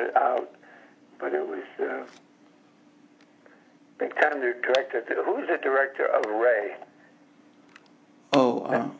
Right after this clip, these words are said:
Speaker 2: yeah, f-, the Jamie Foxx one. I can't remember. Uh,
Speaker 1: I just forgot his name, but he did this thing, Bound for Honor, Bound by Glory, Bound for Honor, something like that. I like that. I like the music with that. There's a lot of music in there too.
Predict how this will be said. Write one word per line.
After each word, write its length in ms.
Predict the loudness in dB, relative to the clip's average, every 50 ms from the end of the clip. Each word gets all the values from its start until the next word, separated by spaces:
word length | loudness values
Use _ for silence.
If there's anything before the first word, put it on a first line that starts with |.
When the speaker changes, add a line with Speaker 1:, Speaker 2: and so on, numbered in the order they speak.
| -18 -20 _ _ -20 -20 -20 -20 -18 -8
Speaker 2:
yeah, 360 | -4 0 0 2 2 0 -2
f-, 180 | -6 -12 -14 -12 -8
the 320 | -4 -4 -2 -2 -2 -4 -2
Jamie 300 | 0 2 2 4 2 2
Foxx 320 | 4 4 4 2 0 -4
one. 180 | -8 -6 -6 -8
I 80 | -10
can't 300 | -6 -2 0 0 0 0 -2
remember. 560 | -4 -6 -6 -6 -6 -6 -8 -8 -10 -10 -10
Uh, 440 | -10 -8 -8 -8 -8 -10 -12 -14 -16 -20 -20 -20 -20 -20 -20 -20 -20 -20 -20 -20 -20 -20 -20 -20 -20 -20 -20 -20 -16 -14
Speaker 1:
I 40 | -12 -8 -8
just 140 | -8 -8 -6 -6
forgot 260 | -4 -2 0 0 0 0
his 120 | -2 -6 -6 -2
name, 240 | -2 -2 -2 -4 -8 -12 -16 -12 -2 0
but 140 | 0 0
he 120 | 0 -2 -4
did 260 | -2 -2 -2 -2 -2
this 160 | -2 -4 -4 -4 -4
thing, 200 | -4 -2 -2 -2 -4 -4 0 2
Bound 400 | 4 4 4 2 0 -4 -8 -12 -14 -20 -20 -20 -6 -2
for 200 | 0 2 2 2 2 2
Honor, 320 | 4 4 2 2 0 -2 2 4
Bound 300 | 2 2 2 0 0 4
by 140 | 4 4 4 2
Glory, 400 | 0 2 2 4 4 2 0 -2
Bound 400 | -6 -2 2 2 4 4 2 0 0
for 100 | 0 0
Honor, 320 | 2 2 0 0 -2 -4 -4 -4
something 200 | -6 -6 -4 -6
like 160 | -10 -8 -4
that. 180 | -4 -4 -4 -6 -10 -18 -16 -16 -14 -10 -10 -2 4 6
I 60 | 6
like 260 | 6 6 4 2 2 2
that. 240 | 2 2 4 4
I 80 | 4 2
like 160 | 2 0 -2
the 60 | -4 -4
music 320 | -4 -6 -6 -6 -8 -10
with 100 | -4 0 2
that. 200 | 4 4 4 2
There's 80 | 0
a 20 | 0
lot 240 | 2 4 2 2
of 80 | 2 -2
music 300 | -6 -8 -8 -8 -10 -10
in 80 | -8 -8
there 140 | -6 -6 -6
too. 240 | -4 -4 -4 -4